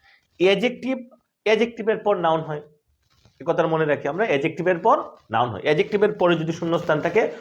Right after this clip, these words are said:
অর্থাৎ শূন্যস্থানের আগে যদি অ্যাডজেক্টিভ থাকে, তাহলে নাউন হয়।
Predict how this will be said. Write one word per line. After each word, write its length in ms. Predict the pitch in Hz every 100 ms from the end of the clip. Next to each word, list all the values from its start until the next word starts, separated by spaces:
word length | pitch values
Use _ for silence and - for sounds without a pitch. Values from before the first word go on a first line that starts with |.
| -
অর্থাৎ 220 | 131 180
শূন্যস্থানের 580 | 175 220 226 226 185 180
আগে 220 | 180 190
যদি 220 | 185 180 165
অ্যাডজেক্টিভ 460 | 156 180 185 202
থাকে, 260 | 214 208 294 - - _
তাহলে 320 | 120 123 78 - -
নাউন 280 | 110 107 104
হয়। 140 | 95